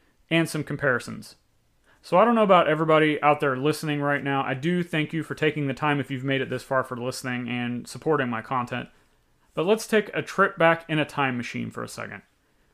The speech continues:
I remember a time when I had friends and family that were amazed at the fact that you could communicate with somebody on a cell phone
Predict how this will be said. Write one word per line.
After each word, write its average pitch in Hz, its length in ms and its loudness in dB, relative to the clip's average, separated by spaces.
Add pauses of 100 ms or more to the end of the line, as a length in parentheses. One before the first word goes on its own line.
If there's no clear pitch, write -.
(280)
I 180 80 2
remember 240 280 6
a 180 60 4
time 175 240 4
when 156 80 2
I 151 100 2
had 147 200 -2
friends 170 260 0
and 170 140 -6
family 131 560 -2
that 143 120 2
were 143 200 4
amazed 131 760 -4 (320)
at 131 100 -6
the 135 60 -2
fact - 560 0 (140)
that - 160 -8
you 196 80 2
could 175 160 -8
communicate 175 800 -2
with 131 160 -6
somebody 151 440 0
on 131 160 -2
a 117 60 -8
cell 175 280 0
phone 107 340 -6